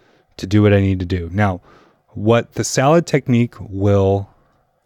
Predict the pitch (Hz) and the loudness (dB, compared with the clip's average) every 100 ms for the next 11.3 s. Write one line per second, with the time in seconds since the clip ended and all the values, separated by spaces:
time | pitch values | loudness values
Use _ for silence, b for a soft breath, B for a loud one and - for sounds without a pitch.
0 | _ _ _ - 117 117 131 127 95 90 | _ _ _ -4 0 2 0 0 0 0
1 | 95 98 - 107 110 120 - _ - 113 | -2 -4 -4 0 2 0 -4 _ -4 -4
2 | - 117 113 98 95 87 87 98 b b | -4 -2 -2 -4 -6 -6 -6 -8 b b
3 | b b b - 104 104 123 - - 104 | b b b -2 2 2 0 -4 -6 -2
4 | 127 147 - - - 95 - 104 92 90 | -2 -2 -10 -12 -8 -8 -2 0 2 0
5 | 90 82 - - _ _ _ B B B | -2 -2 -10 -16 _ _ _ B B B
6 | B B B B 110 110 98 85 b b | B B B B 0 2 0 -2 b b
7 | b b - _ _ _ 120 143 151 156 | b b -20 _ _ _ 4 4 2 0
8 | 156 - - 117 107 104 98 _ _ _ | -2 -10 -4 0 2 0 -4 _ _ _
9 | _ _ - 110 - 147 147 - 120 - | _ _ -8 -6 0 0 0 0 -2 -2
10 | - 120 - - 117 113 - - - 147 | -2 0 0 -4 -4 -4 -8 -10 -2 0
11 | 196 - - | 0 -4 -12